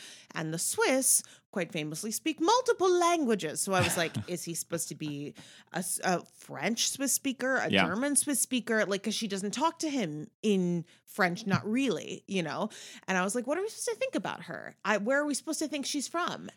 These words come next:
Speaker 1: And I wasn't sure, you
Speaker 2: Yeah.
Speaker 1: know?
Speaker 2: Well, she's listed as a British Treasury agent. So even if you,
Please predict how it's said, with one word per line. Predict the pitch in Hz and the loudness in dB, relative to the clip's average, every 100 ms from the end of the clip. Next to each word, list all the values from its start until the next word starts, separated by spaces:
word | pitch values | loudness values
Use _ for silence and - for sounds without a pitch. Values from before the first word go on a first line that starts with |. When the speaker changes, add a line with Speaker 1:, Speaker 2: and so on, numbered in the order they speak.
| _ | _
Speaker 1:
And | 202 190 | 0 2
I | 175 180 | 4 2
wasn't | 175 196 269 277 - - _ _ _ _ _ | 0 -2 -2 -6 -10 -14 _ _ _ _ _
sure, | - - - - 453 147 - 180 _ _ - | -8 -4 0 0 0 -2 -6 -12 _ _ 0
you | 117 | 2
Speaker 2:
Yeah. | |
Speaker 1:
know? | 156 156 208 - - - | 2 -2 -4 -12 -20 -2
Speaker 2:
Well, | 143 170 156 | 4 4 2
she's | - 139 131 - - _ _ _ _ _ - | -2 0 -2 -4 -10 _ _ _ _ _ -2
listed | 131 196 - 113 | 2 2 2 0
as | 113 127 | 0 0
a | 120 | 0
British | 107 107 104 110 120 113 - - | 0 -2 0 2 0 -2 -6 -10
Treasury | - - 113 - 104 95 - | -6 -2 -2 0 0 0 -2
agent. | 90 - 62 57 - | -4 -4 -10 -10 -4
So | - 107 | -2 4
even | 127 123 | 6 6
if | 110 110 | 4 6
you, | 113 101 | 4 4